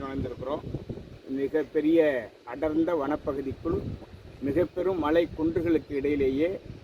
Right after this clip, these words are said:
காவிரி ஆறு விரிந்து பறந்தோடி வருகிற ஆறு மலை குன்றுக்கு இடையிலேயே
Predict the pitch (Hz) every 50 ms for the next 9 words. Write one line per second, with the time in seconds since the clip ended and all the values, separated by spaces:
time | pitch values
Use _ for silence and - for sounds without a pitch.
0 | - - - - - - 147 147 160 175 175 175 175 170 165 160 156 151 147 143
1 | 143 135 123 113 - - - - - - - 131 139 139 156 170 180 185 180 190
2 | 196 - - 156 151 156 170 175 165 170 180 185 180 185 175 165 165 143 151 143
3 | 131 139 151 151 160 185 185 156 135 143 170 165 - - 165 156 151 151 - -
4 | - - 139 135 156 165 165 151 151 143 143 139 143 151